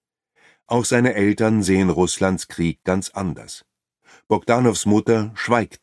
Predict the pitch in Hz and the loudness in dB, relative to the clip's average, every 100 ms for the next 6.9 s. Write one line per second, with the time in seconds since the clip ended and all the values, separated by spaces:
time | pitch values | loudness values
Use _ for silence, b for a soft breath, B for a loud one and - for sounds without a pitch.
0 | - - 76 67 67 64 64 - - - | -12 -8 -6 -6 -6 -10 -14 -18 -14 -8
1 | 101 107 107 87 71 60 - - 67 62 | -4 0 0 0 -6 -10 -12 -10 -10 -12
2 | 55 _ _ _ _ _ _ - 80 76 | -18 _ _ _ _ _ _ -4 -2 -2
3 | 90 73 - 80 101 95 107 110 120 120 | -2 -2 -2 -4 -4 -4 -4 -2 0 2
4 | 101 64 - B B - 95 82 - 107 | 0 -2 -12 B B -6 -2 -2 -2 -2
5 | 110 - 104 90 - 92 95 90 87 92 | -2 -2 0 0 -2 -4 -2 -4 -2 -4
6 | 85 - 71 67 85 78 65 65 58 | -4 -4 -4 -4 -4 -4 -6 -12 -18